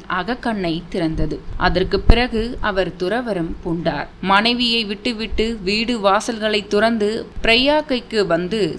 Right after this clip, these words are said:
சந்நியாசியானார் துளசிதாசர். ராமாயண உபன்யாசம் செய்தார்.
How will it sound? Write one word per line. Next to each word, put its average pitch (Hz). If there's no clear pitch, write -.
சந்நியாசியானார் 175
துளசிதாசர். 175
ராமாயண 208
உபன்யாசம் 202
செய்தார். 160